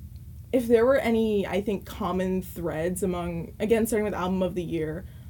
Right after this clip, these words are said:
all of the Album of the Year nominees, for me, it was definitely realizing that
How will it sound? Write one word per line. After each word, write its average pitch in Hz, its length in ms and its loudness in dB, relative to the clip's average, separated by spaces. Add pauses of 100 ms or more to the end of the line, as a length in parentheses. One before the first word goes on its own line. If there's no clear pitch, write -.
(140)
all 196 200 4
of 196 40 0
the 202 120 2
Album 180 220 2
of 175 120 0
the 175 80 0
Year 170 200 0
nominees, 165 840 -4 (320)
for 208 300 0
me, 196 760 2
it 180 160 -2
was 190 240 0
definitely 180 560 -4
realizing 170 840 -4 (140)
that 175 580 -6